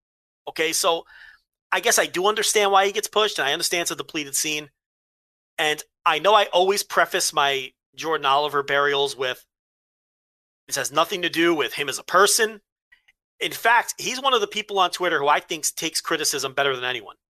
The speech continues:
He lets it roll right off his back. People kill him constantly on Twitter, and his reaction is always the same. "People can say what they want. They're allowed to have an opinion. I'm just gonna work hard." I respect the shit out of that.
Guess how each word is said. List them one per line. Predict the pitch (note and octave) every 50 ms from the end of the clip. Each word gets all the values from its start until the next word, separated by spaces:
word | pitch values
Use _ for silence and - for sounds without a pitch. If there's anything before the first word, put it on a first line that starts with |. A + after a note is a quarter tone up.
| _ _
He | - D3 C#3
lets | C#3+ D3+ D3 -
it | D#3 C3+
roll | C#3+ C#3+ C3+ B2+
right | C3 C3+ D3+ F#3
off | F#3+ F#3 -
his | A#3+ F3
back. | - D#3+ D3+ D3+ D3+ - - - _ _ _ _ _ _ _ _ _ _ -
People | - G3+ G3+ - D#3 D3+
kill | - - - A3+ A#3 G3
him | E3 E3 C#3+ C#3
constantly | - - F3+ G3+ G3 - A3 F3+ D#3 D3+
on | D3 C#3+
Twitter, | - F#3 F#3+ F3 D3+ C#3
and | C3+ C3
his | F3 G#3+ G#3
reaction | A#3 A#3 A3+ G#3+ G#3+ - - F3 E3
is | D#3 E3
always | E3+ F3+ F#3 E3+
the | E3
same. | - - F#3 D#3 A#2+ - _ _ _ _ _ _ _ -
"People | D#3 D#3 - D3+ -
can | E3 D#3
say | - - D#3+ D3+
what | D3 C#3
they | D3 C3+
want. | B2 A#2 G2 - - _ _ _ _ _ _ _ _ _ _ _ _ _ _ _
They're | - C#3 C3+
allowed | C3 C3 C#3+ D#3 E3
to | D#3+ E3
have | D#3+ D#3+
an | D#3 D#3
opinion. | D3+ D3 D3 C#3+ C#3 C#3+ C#3 C#3 - - - - _ - -
I'm | D3 D3+
just | C#3+ - -
gonna | D#3+ D3+
work | C#3 C#3+ C#3+ C3+ -
hard." | C3+ B2+ A2+ G#2 - _ _ _ _ _ _ _ _ _ _ _ _ _ _ _ _ -
I | E3
respect | A3+ C#4 - - - E4 D4+ -
the | - -
shit | - - - -
out | B3+ F3+ D3
of | B2+
that. | A#2+ A2+ -